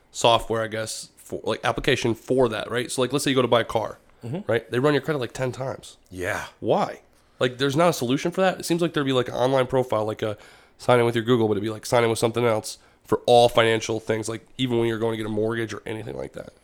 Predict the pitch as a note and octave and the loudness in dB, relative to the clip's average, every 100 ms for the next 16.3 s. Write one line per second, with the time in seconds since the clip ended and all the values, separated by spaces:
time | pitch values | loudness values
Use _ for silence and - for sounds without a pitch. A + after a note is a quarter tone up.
0 | - - G#3 G3 E3+ E3+ D#3 D3+ B2 C3 | -14 0 4 4 4 0 2 2 2 0
1 | A#2+ A2 A#2 A2+ A#2 - D3+ - D3 - | -2 -2 -2 -4 -4 -2 0 0 -2 -2
2 | B2+ A2+ G2+ G#2 A2+ G#2+ G#2 G#2 G2 A2 | -6 -8 -10 -6 -6 -4 -4 -4 -4 -8
3 | G#2+ A2 A2 - - - D#3+ B2 A#2+ C#3+ | -10 -8 -10 -4 -4 4 4 6 6 8
4 | D#3+ D3 G#2+ B2 A#2+ A#2+ F#2 G#2+ G#2+ G#2+ | 8 8 8 8 10 8 6 -2 -4 -2
5 | - B2+ F3 F3 D3+ B2+ D3+ C#3 E3+ E3 | 2 6 8 6 4 4 4 4 2 4
6 | E3+ C#3+ B2+ C3 C3 C3+ - C#3+ - C#3 | 4 4 2 0 -2 -4 -2 -4 -4 -4
7 | C3+ A#2+ C3+ C#3 C#3 - A2 A2 A2 G#2+ | -4 -2 -2 -2 -6 -4 -4 -2 -2 0
8 | A#2+ B2 A2 - B2+ B2 A#2+ A#2 G2+ G2+ | 0 -2 -4 -8 -6 -4 -4 -4 -4 -4
9 | E2 G2+ G#2 A2 G2+ - - - G#2 G2+ | -4 -4 -2 -4 -4 -4 -6 -8 -8 -6
10 | F#2+ A2 A2+ - G2+ - - A#2+ A2 G#2+ | -4 -4 -6 -6 -6 -4 -6 -4 -4 -6
11 | F#2+ - G#2+ G2+ A2 B2+ B2 A#2 A2 A#2 | -8 -6 -6 -6 -6 -6 -4 -6 -4 -6
12 | A#2+ G#2+ A#2 B2 D#3+ G3+ - D3 C3+ C#3+ | -8 -4 -2 -2 -4 -4 0 4 6 8
13 | C#3 C3+ D#3+ - C#3 D#3 D3 D3 D3 D#3+ | 6 4 0 2 4 4 6 4 6 4
14 | C#3+ C#3+ C3+ C3 B2+ D3 C#3+ C3+ C#3+ C#3+ | 4 0 2 2 4 4 6 6 6 4
15 | - D#3 D3+ D3 C#3+ B2+ B2+ B2+ A#2+ A#2 | -2 -4 0 0 2 2 4 4 6 4
16 | C#3+ D#3+ | 4 0